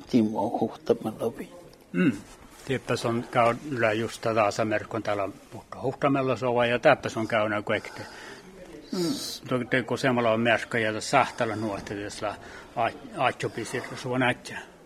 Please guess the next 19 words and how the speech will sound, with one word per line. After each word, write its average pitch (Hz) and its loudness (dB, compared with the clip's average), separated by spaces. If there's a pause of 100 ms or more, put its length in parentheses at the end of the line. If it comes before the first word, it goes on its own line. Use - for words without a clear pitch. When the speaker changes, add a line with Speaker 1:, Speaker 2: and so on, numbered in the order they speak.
Speaker 1:
Joo. 127 10
Speaker 2:
Märkä. - -10 (160)
Nuka. 110 -6 (380)
Joo. 101 -10 (100)
Speaker 1:
Näin 135 2
se 165 -4
tietenkin 156 0
onkin. 123 0
Speaker 2:
Joo. 143 6
Speaker 1:
Nämä - 0 (1120)
Speaker 2:
Joo. 120 -6
Speaker 1:
morottajat, 123 6
niin 101 -6
tuota. - -2 (400)
Speaker 2:
Mm. 131 4 (880)
Speaker 1:
Nämä 160 4
on 190 4
selvät 147 6
tuo. 135 4